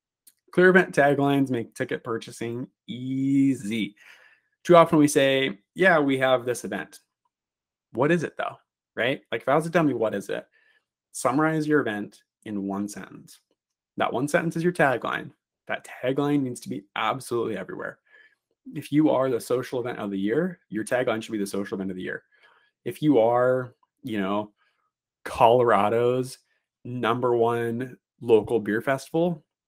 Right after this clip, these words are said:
that's what it is. If you are Saskatchewan's, um, you know, highest rated concert venue,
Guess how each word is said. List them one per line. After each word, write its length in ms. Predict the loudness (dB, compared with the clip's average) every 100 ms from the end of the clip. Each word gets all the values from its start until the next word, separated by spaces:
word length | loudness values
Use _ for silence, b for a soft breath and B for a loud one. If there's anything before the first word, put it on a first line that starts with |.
| _ -10
that's 220 | -10 -8
what 120 | -10
it 80 | -6
is. 280 | -8 -8 -20 _ _ _ _ _ _ _ _ -6
If 200 | -4 0
you 220 | 2 2
are 320 | 0 -4 -8
Saskatchewan's, 1040 | -8 -6 -4 -4 -4 -4 -2 -4 -6 -10 b b b b -10
um, 680 | -6 -4 -4 -6 -6 -6 -8
you 160 | -8 -4
know, 420 | -4 -6 -8 -12 _ _
highest 800 | -16 -6 0 2 2 -4 -6 -12 -14
rated 760 | -10 -6 -6 -2 0 0 -2 -12 _ _ _ _ _ _ _ _ _ _ _ _ _ _ _ -20 _
concert 480 | -12 -4 -4 -2 -2
venue, 480 | 2 4 2 0